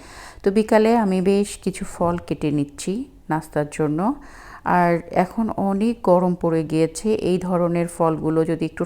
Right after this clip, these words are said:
ঠান্ডা করে খাওয়া যায় তাহলে কিন্তু ভালো লাগে। তো তরমুজটা কেটে এখন আমি ফ্রিজে রেখে দেবো, একটু ঠান্ডা হলে সবাইকে দেব। আর যেহেতু কুরবানি ঈদ চলে এসেছে, তো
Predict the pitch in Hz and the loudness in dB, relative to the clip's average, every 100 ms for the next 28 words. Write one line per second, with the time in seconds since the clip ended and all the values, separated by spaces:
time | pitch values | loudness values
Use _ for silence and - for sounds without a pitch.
0 | - 175 160 160 160 156 - 170 156 151 | -2 -2 0 0 0 -2 -2 -2 0 0
1 | 202 208 175 156 156 170 151 156 180 170 | -2 0 -2 -2 -4 -4 -4 -4 -2 0
2 | 175 165 151 165 262 - - - - - | 2 0 0 -2 -4 -6 -20 -20 -6 -2
3 | 190 208 196 202 - 196 190 180 196 208 | 4 4 4 -2 -2 -2 0 0 0 -2
4 | - 175 160 - 185 180 170 165 - 156 | -2 -2 -2 -2 -4 0 0 0 -4 -6
5 | 165 240 214 - 185 - 165 151 170 160 | -2 2 0 -2 -8 -2 0 0 0 0
6 | 147 - 165 151 156 147 - 147 190 254 | -2 -4 -4 -4 -4 -8 -4 -4 -2 -4
7 | - - - - - 185 185 202 220 220 | -4 -18 -18 -10 0 2 4 4 4 4
8 | 220 226 208 214 208 202 - 208 196 190 | 4 4 6 4 4 0 2 2 4 2
9 | 190 190 190 - 226 320 - - - - | 0 -2 -2 0 0 0 -4 -20 -20 -8
10 | - | -2